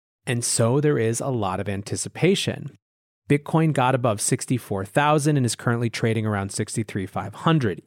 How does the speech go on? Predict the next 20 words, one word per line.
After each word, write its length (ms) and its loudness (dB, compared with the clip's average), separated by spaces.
eth, 220 2
for 160 4
its 100 0
part, 320 0
is 140 0
at 120 -4
twenty-three 600 -6
forty. 520 0
I 80 0
should 260 -2
also 300 2
note 380 2
that 160 -4
this 160 -2
has 140 -4
had 160 -2
a 100 -2
major 680 4
knock-on 460 2
effect 420 -2